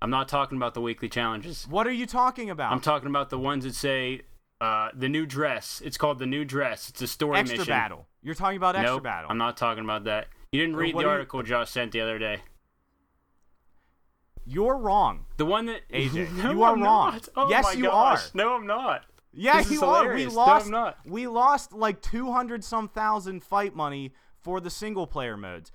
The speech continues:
Speaker 2: You can't argue that. I understand that they added other things that you can add incremental stuff, but they did remove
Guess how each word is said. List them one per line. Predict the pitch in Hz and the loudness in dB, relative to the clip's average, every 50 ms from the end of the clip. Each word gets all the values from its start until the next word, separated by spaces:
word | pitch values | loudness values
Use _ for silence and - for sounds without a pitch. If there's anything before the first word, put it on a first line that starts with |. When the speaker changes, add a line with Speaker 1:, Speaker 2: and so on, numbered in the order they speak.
| - - - | -20 -20 -16
Speaker 2:
You | - 180 165 | -12 -10 -4
can't | - - 208 240 269 269 262 - | -2 -2 -2 -2 -4 -6 -4 -2
argue | 180 196 220 269 262 214 220 190 151 | 2 2 2 2 0 -2 -6 -6 -6
that. | 120 104 92 82 76 - - - - - | -6 -6 -8 -8 -10 -14 -18 -20 -12 -4
I | - 170 190 202 | -2 0 0 0
understand | 233 254 262 277 247 - - 226 240 247 240 | -2 -4 -4 -6 -8 -8 -8 -8 -6 -6 -6
that | 220 185 | -6 -4
they | 202 185 165 | -4 -2 2
added | 170 180 190 185 180 165 | 2 2 2 0 -2 -4
other | 160 180 175 180 151 | -4 -2 -2 -4 -6
things | - - - 196 208 196 175 156 135 | -8 -8 -8 -8 -6 -6 -6 -8 -8
that | 135 160 147 | -10 -10 -10
you | 165 | -10
can | 160 - 175 151 | -10 -10 -6 -2
add | 156 160 151 139 | -2 -2 -2 -2
incremental | 143 170 180 - 165 156 156 180 202 - 170 143 131 | -6 -10 -10 -8 -8 -8 -6 -6 -8 -8 -8 -10 -10
stuff, | - - 120 107 101 98 - _ _ _ _ _ _ | -10 -8 -6 -6 -6 -6 -8 _ _ _ _ _ _
but | - 180 - | -8 -6 -4
they | - 190 175 | -4 -4 -4
did | 156 127 - 175 214 240 247 220 | -4 -4 -4 -2 -2 -2 -4 -6
remove | 208 220 226 214 196 190 185 196 202 202 180 151 135 123 110 104 | -8 -8 -6 -6 -6 -4 -4 -2 -2 0 -2 -2 -2 -4 -6 -10